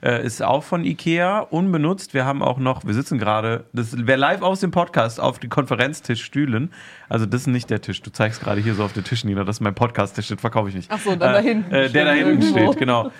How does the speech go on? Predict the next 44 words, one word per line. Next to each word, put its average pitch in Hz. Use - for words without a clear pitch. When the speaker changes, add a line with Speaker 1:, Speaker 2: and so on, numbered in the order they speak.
Speaker 1:
Äh, 135
ist 139
ganz 175
groß, 160
äh, 120
so 123
zweihundertfünfzig, 143
dreihundert, 131
vierhundert 127
Euro. 127
Ich 117
glaub, 113
der 101
kostet -
eigentlich 98
neunhundert, 92
aber 101
wir 95
wollen 104
es 95
einfach 107
nur 101
weghaben, 139
weil 107
den 107
haben 107
wir 104
eingelagert, 139
aber 107
irgendwie 117
ist 113
der 113
halt 107
komplett 107
neu. 113
Hat 117
jemand 120
Konferenztischbedarf? 123
Einfach 117
mal 107
Clara 123
auf 110
Instagram 95
schreiben. 82